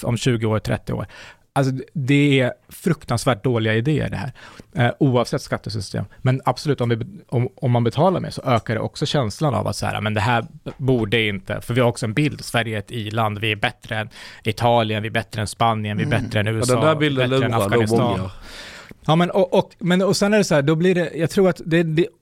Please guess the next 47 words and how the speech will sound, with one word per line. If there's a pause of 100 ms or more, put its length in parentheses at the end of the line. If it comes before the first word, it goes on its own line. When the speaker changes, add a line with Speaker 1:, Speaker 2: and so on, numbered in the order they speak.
(280)
Speaker 1:
i
allt
så
är
det
här
polariserandet.
Då
har
vi
några
som
säger
så
här:
"Det
här
är
som
Afghanistan. (280)
Du
vet,
det
här,
vi,
vi
är
värdelöst.
Det
här
är
livs-,
det
är
farligare
att
bo
här
än
vad
det
är
att
bo
i, (460)
i
Sydafrika."